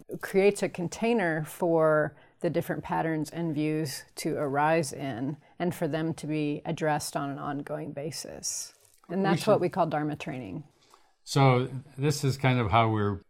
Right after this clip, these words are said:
Speaker 2: working it at the moment. You come in for a few months. And so various people have spent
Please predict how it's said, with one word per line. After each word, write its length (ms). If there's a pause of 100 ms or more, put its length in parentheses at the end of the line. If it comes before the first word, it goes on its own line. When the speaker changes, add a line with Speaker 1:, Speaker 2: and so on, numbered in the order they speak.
(100)
Speaker 2:
working 440
it 140
at 120
the 60
moment. 380
You 80
come 220
in 120
for 140
a 40
few 200
months. 320 (220)
And 140
so 140
various 380
people 400
have 100
spent 320